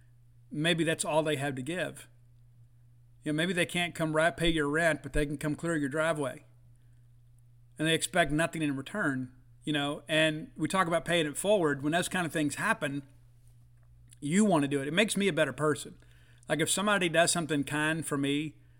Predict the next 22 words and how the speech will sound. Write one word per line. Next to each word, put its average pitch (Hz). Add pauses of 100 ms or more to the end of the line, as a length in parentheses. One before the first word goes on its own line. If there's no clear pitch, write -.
(1400)
and 165
it's -
always 180
unsolicited, 151 (180)
I 160
feel 180 (800)
not 233
just 240
a 170
sense 185
of 147
obligation, 147
but 143
a -
sense 202
of 139
motivation 160
to 143
go 143
help 160
somebody 139
else. 113